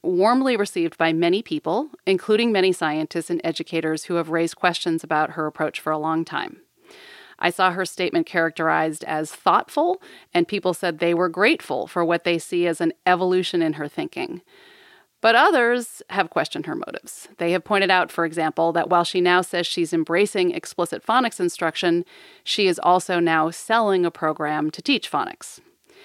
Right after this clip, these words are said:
Kathy Rassel, who is a prominent reading researcher in England, wrote this in an email to me.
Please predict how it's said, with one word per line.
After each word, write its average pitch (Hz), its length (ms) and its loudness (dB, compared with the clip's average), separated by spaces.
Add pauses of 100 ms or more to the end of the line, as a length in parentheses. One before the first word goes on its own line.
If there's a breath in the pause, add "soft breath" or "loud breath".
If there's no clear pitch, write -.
(380 loud breath)
Kathy 202 320 0
Rassel, 170 680 0
who 175 200 0
is 160 100 0
a 160 60 -2
prominent 170 460 2
reading 165 260 2
researcher 160 480 -4
in 147 60 -4 (100)
England, 160 480 0 (380 soft breath)
wrote 175 300 2
this 180 360 0
in 170 140 0
an 160 120 0
email 165 360 0
to - 120 -14
me. - 220 -10